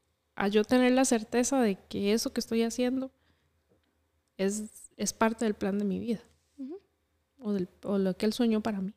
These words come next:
Speaker 2: Ujú. E igual ahí se puede regresar a lo básico. ¿Sentí bien o sentí mal? ¿Era un sí, era un no?
Speaker 1: Sí.
Speaker 2: Y ya.
Speaker 1: Cierto.
Speaker 2: <laughs> Faltan dos más. El ambiente.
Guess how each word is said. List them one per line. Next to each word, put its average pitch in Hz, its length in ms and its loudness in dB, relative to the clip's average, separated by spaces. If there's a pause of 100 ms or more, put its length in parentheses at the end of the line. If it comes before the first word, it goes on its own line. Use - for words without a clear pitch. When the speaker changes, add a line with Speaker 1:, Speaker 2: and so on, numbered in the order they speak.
(420)
Speaker 2:
Ujú. 294 200 -12 (1400)
E 277 80 6
igual 262 360 6
ahí 320 260 4 (380)
se 294 140 -2
puede 311 220 0
regresar 269 440 -2
a 240 60 2
lo 240 120 0
básico. 262 440 -6 (1200)
¿Sentí 254 380 2
bien 277 240 6
o 302 80 6
sentí 247 300 2
mal? 233 320 6 (440)
¿Era 247 140 2
un 247 80 4
sí, 262 160 2
era 247 140 4
un 233 120 6
no? 226 160 4 (120)
Speaker 1:
Sí. 226 280 -20 (800)
Speaker 2:
Y 247 180 -4
ya. 247 200 8 (840)
Speaker 1:
Cierto. - 300 0
Speaker 2:
<laughs> - 0 - (1080)
Faltan 233 300 0
dos 226 120 4
más. 359 280 2 (220)
El 214 200 2
ambiente. 311 600 4